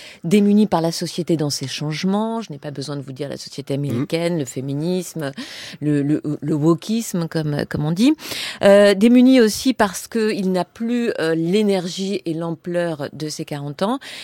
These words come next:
Speaker 1: Et donc l'amie, cette figure, euh, qu'elle, qu'elle, euh,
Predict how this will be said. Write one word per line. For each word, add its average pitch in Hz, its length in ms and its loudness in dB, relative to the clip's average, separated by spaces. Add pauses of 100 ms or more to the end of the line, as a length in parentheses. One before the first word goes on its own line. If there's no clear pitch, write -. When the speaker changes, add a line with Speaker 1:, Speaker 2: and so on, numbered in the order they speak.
(160)
Speaker 1:
Et 214 100 4
donc 240 260 4
l'amie, 202 480 4
cette - 300 -8
figure, 220 640 -2
euh, 160 180 0 (360)
qu'elle, 190 280 4
qu'elle, 208 200 4
euh, 190 180 4